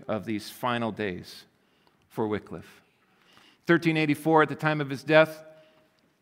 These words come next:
Wycliffe wa-, was considered by the monarchy to be a revolutionary who had incited trouble, a loose cannon, and a threat to the reputation of Oxford officials. But in reality, he was a faithful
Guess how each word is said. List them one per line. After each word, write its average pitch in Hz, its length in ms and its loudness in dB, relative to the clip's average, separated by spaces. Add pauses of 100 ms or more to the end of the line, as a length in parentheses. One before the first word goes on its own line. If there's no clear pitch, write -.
(380)
Wycliffe 170 420 2
wa-, 147 140 0
was 156 280 0
considered 170 520 4
by 147 320 6 (180)
the 156 100 0
monarchy 180 580 6
to 170 120 -4
be 151 100 2
a 147 60 4
revolutionary 165 800 2
who 151 120 0
had 131 100 0
incited 123 400 -2
trouble, 165 540 4 (540)
a 156 80 4
loose 190 260 4
cannon, 190 440 2
and 170 120 -2
a 147 40 -2
threat 180 340 4
to 170 80 -6
the 165 80 0
reputation 160 540 0
of 147 80 0
Oxford 185 460 4
officials. 190 580 -2 (380)
But 180 140 4
in 185 100 4
reality, 180 540 4
he 170 160 -2
was 147 160 -2
a 127 100 -2
faithful 202 840 0